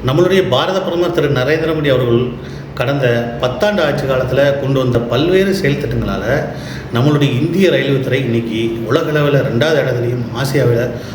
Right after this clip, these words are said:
முதல் இடத்தையும் பிடிச்சு மிக அருமையா இன்னைக்கு செயல்பட்டுக்கிட்டு இருக்காங்க. கடந்த நிதியாண்டுல மட்டும் பாத்தீங்கன்னா, நம்மளுடைய இந்திய ரயில்வே துறையில ரெண்டு புள்ளி நாற்பது லட்சம் கோடி ரூபாய் வந்து வருமானமா ஏர்ன் பண்ணியிருக்காங்க. இது அதுக்கு முந்தைய நிதியாண்டை விட கிட்டத்தட்ட ஒரு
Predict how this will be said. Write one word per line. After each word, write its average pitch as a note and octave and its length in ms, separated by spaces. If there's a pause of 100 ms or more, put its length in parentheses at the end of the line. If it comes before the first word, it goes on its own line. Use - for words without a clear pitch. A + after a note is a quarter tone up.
(180)
முதல் F#3 260
இடத்தையும் D3+ 380
பிடிச்சு A#2 240
மிக B2 340 (180)
அருமையா F3 360
இன்னைக்கு C#3 260
செயல்பட்டுக்கிட்டு A#2 420
இருக்காங்க. G2 260 (800)
கடந்த A#3 320
நிதியாண்டுல G3+ 580
மட்டும் C#3 260
பாத்தீங்கன்னா, B2 480
நம்மளுடைய C3+ 220
இந்திய D3 340
ரயில்வே B2+ 320
துறையில A#2 280
ரெண்டு D3 280
புள்ளி D#3 160
நாற்பது A#2+ 340
லட்சம் A2+ 280
கோடி B2 240 (520)
ரூபாய் B2+ 340
வந்து B2 120
வருமானமா A#2+ 580
ஏர்ன் A2 140
பண்ணியிருக்காங்க. G#2+ 420
இது B2 220
அதுக்கு A2+ 240
முந்தைய C#3 380
நிதியாண்டை B2 360
விட C3 340 (360)
கிட்டத்தட்ட B2 380
ஒரு C#3 120